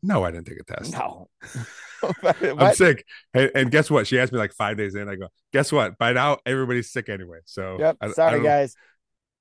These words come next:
Speaker 1: I don't know what to tell you. S-, ki-,
Speaker 2: <laughs>
Speaker 1: kids, uh, my children were sick for about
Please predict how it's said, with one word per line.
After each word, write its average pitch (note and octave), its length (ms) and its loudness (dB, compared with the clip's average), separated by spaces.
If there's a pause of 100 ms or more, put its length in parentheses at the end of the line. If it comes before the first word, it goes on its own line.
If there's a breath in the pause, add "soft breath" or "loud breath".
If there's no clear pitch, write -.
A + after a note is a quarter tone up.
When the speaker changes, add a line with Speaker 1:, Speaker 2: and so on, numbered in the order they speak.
(100)
Speaker 1:
I - 60 -12
don't G2+ 80 -6
know F#2+ 60 -4
what F#2 80 -8
to F#2+ 80 -12
tell F2 160 -4
you. E2+ 60 -8 (540 soft breath)
S-, - 80 -8
ki-, - 160 -4
Speaker 2:
<laughs> - 60 -14
Speaker 1:
kids, C#3 460 0
uh, G2 460 -2 (260)
my G#2 100 -6
children A2+ 480 -4
were G2+ 140 -4
sick A2+ 260 -4
for - 180 -6
about F#2+ 280 -6